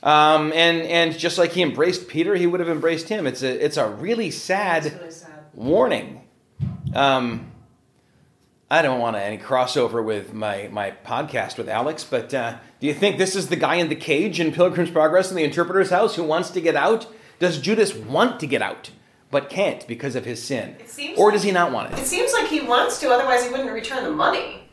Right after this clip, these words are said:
Speaker 1: Well, I think people can want to make things right and erase their mistakes 'cause they don't like the consequences without truly having a change of heart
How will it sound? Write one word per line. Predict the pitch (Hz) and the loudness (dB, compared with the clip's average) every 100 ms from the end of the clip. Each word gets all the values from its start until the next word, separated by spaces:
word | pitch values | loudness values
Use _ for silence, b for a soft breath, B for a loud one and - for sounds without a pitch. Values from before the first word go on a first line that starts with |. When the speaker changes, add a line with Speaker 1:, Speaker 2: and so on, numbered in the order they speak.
| _ - | _ 0
Speaker 1:
Well, | 156 165 127 | 4 4 4
I | 185 | 4
think | 220 302 | 4 6
people | 339 - 247 | 6 6 4
can | - 208 160 147 | 4 2 4 4
want | 180 196 | 4 4
to | 190 | 2
make | 151 151 175 - | 2 2 2 2
things | 165 151 | 0 0
right | 143 165 160 - | 4 6 6 2
and | 151 | -2
erase | 131 160 165 | 0 0 0
their | 151 | 0
mistakes | 135 131 165 160 - | -2 2 2 2 0
'cause | 151 139 | -4 0
they | |
don't | 139 151 | 0 2
like | 143 139 | 0 0
the | 123 | -2
consequences | 113 208 233 170 143 117 127 120 - B B | 0 0 2 0 -2 -2 -2 -2 -4 B B
without | 143 160 170 - | 2 4 4 2
truly | - 175 156 139 | 4 4 4 4
having | 131 120 107 101 - _ - | 2 2 -2 -8 -16 _ -18
a | 113 | -8
change | 156 131 113 | -4 -2 -4
of | |
heart | - 135 120 | 0 0 0